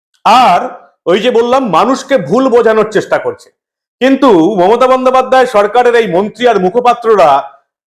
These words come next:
ব্রাত্য, কুণাল, এরা জানে না যে নবান্নের বিজ্ঞাপন পাওয়া মিডিয়ার বাইরেও এই রাজ্যের মানুষ এখন সবচেয়ে বেশি মাত্রায়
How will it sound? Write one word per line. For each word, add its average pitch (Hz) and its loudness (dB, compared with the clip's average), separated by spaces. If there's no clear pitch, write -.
ব্রাত্য, 208 0
কুণাল, 202 0
এরা 220 2
জানে 208 0
না 160 0
যে 170 0
নবান্নের 240 2
বিজ্ঞাপন 233 0
পাওয়া 240 2
মিডিয়ার 220 0
বাইরেও 220 2
এই 226 -2
রাজ্যের 226 -2
মানুষ 202 -2
এখন 233 -2
সবচেয়ে 196 0
বেশি 214 0
মাত্রায় 226 2